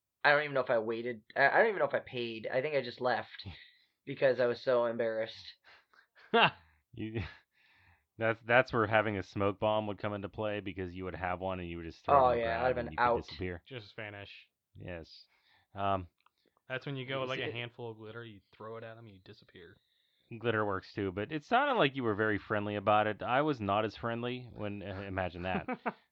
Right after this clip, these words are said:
Speaker 2: Um,
Speaker 3: When they didn't have what you wanted.
Speaker 2: How could that, how, how? This is what I said. I'm like, "Wait a minute. So, y-, you're out? Like, is this not Starbucks coffee? Like, you,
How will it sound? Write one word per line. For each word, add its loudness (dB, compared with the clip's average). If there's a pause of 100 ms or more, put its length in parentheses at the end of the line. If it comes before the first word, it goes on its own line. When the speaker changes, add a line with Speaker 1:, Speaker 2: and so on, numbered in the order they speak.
(120)
Speaker 2:
Um, 2
Speaker 3:
When -12
they -6
didn't -6
have -8
what -10
you -10
wanted. -8 (380)
Speaker 2:
How 0
could 4
that, 2
how, 2
how? 8 (280)
This -2
is -10
what 4
I 6
said. 2
I'm 2
like, 4 (320)
"Wait 6
a 2
minute. 0 (320)
So, 6 (200)
y-, -18 (160)
you're -2
out? 8 (480)
Like, 0
is 0
this -6
not 6 (160)
Starbucks 4
coffee? -4
Like, 2
you, -6